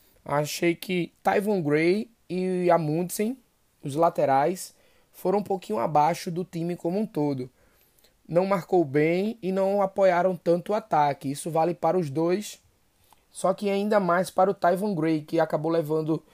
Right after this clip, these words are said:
algumas bolas nas costas. E pelo lado esquerdo de ataque do Revolution, né, o lado direito do, do Tyvon Gray,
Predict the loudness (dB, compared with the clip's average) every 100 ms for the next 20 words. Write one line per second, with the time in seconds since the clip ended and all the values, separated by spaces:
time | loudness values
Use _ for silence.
0 | _ _ -4 -2 0 0 2 4 4 4
1 | -2 -16 _ _ _ -2 -2 -2 -2 2
2 | 2 2 -4 -10 -14 _ _ _ -4 -2
3 | 0 0 -2 -2 -2 -2 -2 -2 -4 0
4 | 2 4 4 2 -2 -4 0 0 2 0
5 | 0 0 -4 -2 -4 -2 -2 -2 -2 -4
6 | -4 -6 -4 -2 -4 -2 -2 -2 -2 -2
7 | -2 -4 -8 -6 -6 -6 -8 -8 -6 -6
8 | -6 -4 -4 -4